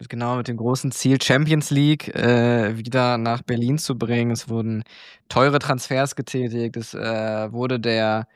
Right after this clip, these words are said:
der W M zweitausendsechs Trainer von Deutschland, Jürgen Klinsmann, verpflichtet. Ähm, das ging alles den Bach runter. Hertha spielt mittlerweile zweite Liga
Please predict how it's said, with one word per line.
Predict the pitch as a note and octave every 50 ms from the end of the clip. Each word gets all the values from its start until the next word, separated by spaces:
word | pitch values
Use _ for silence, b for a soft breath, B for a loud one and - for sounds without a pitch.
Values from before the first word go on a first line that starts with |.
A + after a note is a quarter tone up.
| b b b b b b b _ _
der | - A#2+ A2+ A2+ A2+ A2+
W | A#2+ -
M | - C3+ D3 D#3+ D#3
zweitausendsechs | - - - C3 C3+ C3 - C#3+ B2+ B2+ A#2+ B2 A2 A#2 A#2 B2+ - - - - - -
Trainer | - - B2+ B2 A#2+ B2 A#2+ A#2+
von | - A#2+ A2+
Deutschland, | A2+ A2+ A2+ A#2 - C3 A2+ A2+
Jürgen | A2+ A2+ A2+ A2+
Klinsmann, | - C#3 D#3 - - C3 A#2+
verpflichtet. | - B2+ A2+ - A#2+ A#2 A2+ - - A#2 A2+ A2 G#2+ - -
Ähm, | - - G#2+ G#2 G#2 G#2+ G#2 G#2+ G#2
das | F#2+ A2 - - - b b b b b b b b b b b b b b b -
ging | - - A#2 - C#3+ D3 C3+
alles | C3+ C#3+ D3+ D#3 -
den | E3 C#3+
Bach | A#2+ C3+ C#3+ -
runter. | - D#3+ D3+ D3 C3+
Hertha | B2+ B2+ C3 C#3+
spielt | - - C3+
mittlerweile | C3+ C3+ C#3 B2 C3 B2 B2+
zweite | - - - B2+ B2 B2 - B2
Liga | A#2+ B2 B2+ C#3 C3+ C3+ C#3